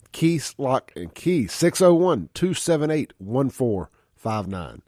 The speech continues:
Six oh one, two seven eight,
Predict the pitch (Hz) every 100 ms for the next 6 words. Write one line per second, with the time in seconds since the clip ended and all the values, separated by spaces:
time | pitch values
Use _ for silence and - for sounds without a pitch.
0 | _ _ _ _ 107 110 160 180 175 156
1 | 156 170 _ _ _ - 139 151 175 -
2 | - 151 139 156 _ - 131 -